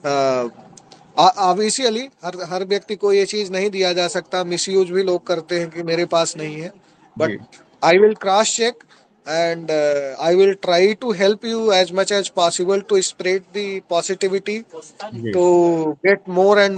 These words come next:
Speaker 1: more, uh, students to, uh, you know, take a lot of knowledge from you। जैसा
Speaker 2: जी।
Speaker 1: कि आपने कहा, पानी तो बह रहा है।
Speaker 2: जी।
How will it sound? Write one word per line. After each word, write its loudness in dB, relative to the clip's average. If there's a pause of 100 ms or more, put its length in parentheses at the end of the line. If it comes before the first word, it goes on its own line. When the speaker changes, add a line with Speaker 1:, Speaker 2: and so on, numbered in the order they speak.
Speaker 1:
more, 4
uh, 0
students -6
to, 0 (680)
uh, 0
you -2
know, 0 (840)
take 4
a 4
lot 6
of -10
knowledge 2
from -6
you। -10 (1000)
जैसा 4
Speaker 2:
जी। 0
Speaker 1:
कि 0
आपने 0
कहा, 4
पानी 2
तो 0
बह 4
रहा 2
है। -8 (840)
Speaker 2:
जी। 0